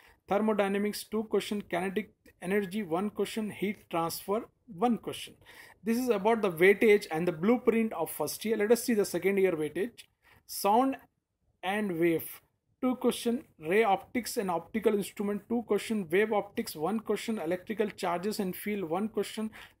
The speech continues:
Two question from potential and capacitance, two question from electricity. Moving charges and magnetism, one question. Magnetism and matter, one question. Electromagnetic induction, one question. A C,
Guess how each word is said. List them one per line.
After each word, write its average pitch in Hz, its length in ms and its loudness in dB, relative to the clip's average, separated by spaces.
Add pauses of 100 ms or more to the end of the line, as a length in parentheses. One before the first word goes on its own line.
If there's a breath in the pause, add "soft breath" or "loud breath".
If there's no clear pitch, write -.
(100)
Two 233 140 0
question 220 360 0
from 202 240 -2
potential 202 520 -2
and 190 180 -4
capacitance, 185 680 -2 (340 loud breath)
two 247 200 -2
question 220 320 0
from 208 320 -2
electricity. 190 720 -4 (600 loud breath)
Moving 214 460 2
charges 196 420 2
and 202 100 0
magnetism, 185 640 -2
one 196 200 -2
question. 208 440 -4
Magnetism 190 600 -2
and 175 240 -2
matter, 165 320 -4
one 170 280 -4
question. 208 440 -6
Electromagnetic 190 720 -4
induction, 175 540 -6
one 185 180 -2
question. 220 460 -6 (160)
A 202 180 2
C, 240 400 0